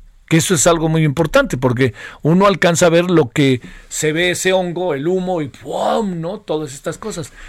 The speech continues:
Pero lo que le digo es en, en, en lo que corresponde a las casas, a lo, a las viviendas, a los departamentos de las personas que viven, eh, en, en un radio, yo creo que en un radio como de más de diez kilómetros, ¿eh?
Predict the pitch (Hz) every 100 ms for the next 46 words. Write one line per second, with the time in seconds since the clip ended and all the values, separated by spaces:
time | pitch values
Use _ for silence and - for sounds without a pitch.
0 | - - 180 180 180 180 151 175 170 170
1 | 165 165 170 170 233 277 214 214 - -
2 | - - 170 165 165 165 156 160 185 156
3 | 156 156 165 156 143 - 202 208 202 156
4 | 131 - - - 208 196 - 123 - 147
5 | 120 123 147 127 123 123 131 180 202 165
6 | 120 123 117 120 127 - 135 151 190 143
7 | 117 185 - - - - 123 139 139 151
8 | 131 165 165 - 139 139 139 135 - -
9 | - - 139 135 135 135 131 185 139 131
10 | - 131 127 175 175 160 165 165 175 185
11 | - _ - _ _ 127 113 127 113 -
12 | 165 175 180 190 202 180 151 139 127 127
13 | 127 156 175 151 139 - 123 147 123 -
14 | 120 123